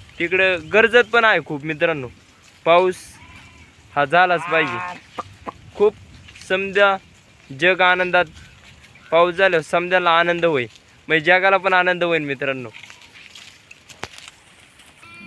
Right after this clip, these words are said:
पाहू शकता मित्रांनो, तुम्हाला मी आभाळ दाखवत आहे. मित्रांनो, हे असं काळभोर आभाळ आलेलं आहे, म्हणजे पूर्वीची लोक म्हणायची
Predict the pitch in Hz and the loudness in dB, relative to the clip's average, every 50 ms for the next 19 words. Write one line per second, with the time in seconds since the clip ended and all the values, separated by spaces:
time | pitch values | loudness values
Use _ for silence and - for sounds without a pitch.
0 | - - - - - - - - - - - 170 190 208 202 - 202 196 180 - | -20 -20 -20 -20 -20 -20 -20 -20 -10 0 2 4 4 4 4 2 0 0 2 0
1 | 190 185 190 190 175 202 202 202 196 185 175 156 180 185 196 190 180 170 165 165 | -2 -2 -2 0 0 0 0 0 -2 -4 -6 -6 -2 0 0 0 0 0 0 2
2 | 165 160 160 175 180 190 180 170 165 175 180 165 - 160 143 151 147 143 147 151 | 2 4 4 4 4 4 2 2 0 -2 -4 -4 -6 -6 -4 -2 -2 -2 -4 -8
3 | - - - - - - - - - _ - - - _ _ - - 180 175 - | -14 -20 -20 -20 -20 -20 -20 -20 -20 _ -20 -20 -20 _ _ -16 -16 -16 -6 -4
4 | 214 220 226 226 226 220 220 220 214 214 185 - _ - 208 208 214 220 226 196 | -4 -4 -2 -2 0 2 2 2 2 -2 -8 -14 _ 0 4 4 6 6 4 2
5 | 190 202 208 208 208 208 214 214 214 208 214 214 208 214 202 190 180 175 175 175 | 2 2 4 6 6 6 4 4 2 2 2 2 2 2 2 4 2 2 2 0
6 | 175 180 170 151 139 147 165 160 147 - 180 196 202 202 196 175 196 190 196 196 | -2 -2 -2 -4 -6 -6 -8 -10 -10 -10 -10 -8 -8 -8 -8 -8 -6 -4 -4 -4
7 | 185 190 196 202 202 196 170 143 131 127 | -4 -4 -4 -4 -4 -4 -6 -8 -10 -18